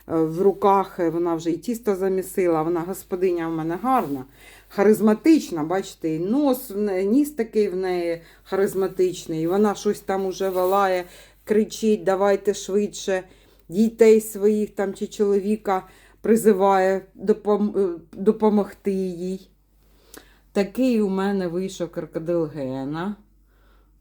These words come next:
Бачите, з люлькою. Ось такий, з гармонією. В нього галстук.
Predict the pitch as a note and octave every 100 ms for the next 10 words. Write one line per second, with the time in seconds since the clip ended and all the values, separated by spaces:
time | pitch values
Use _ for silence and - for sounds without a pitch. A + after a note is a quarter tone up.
0 | _ _ - - C#3 F3+ - - C#3 C3+
1 | - _ _ _ _ _ _ C#3 B2+ D3
2 | D3+ A3 C4 A#3 - G#3+ G3+ G3 F3+ F3+
3 | _ _ _ _ _ _ _ _ _ _
4 | _ _ - D#3+ C#3+ D3 - C#3+ - C3
5 | C3 D3+ D#3 D3 D3+ G3 B3+ B3 A3+ G3
6 | F#3 - _ _ _ _ _ _ _ _
7 | _ _ _ _ _ - C#3 D3 D#3 D3+
8 | C3 C#3+ D#3 G#3 A3+ G#3 G#3 - F#3+ -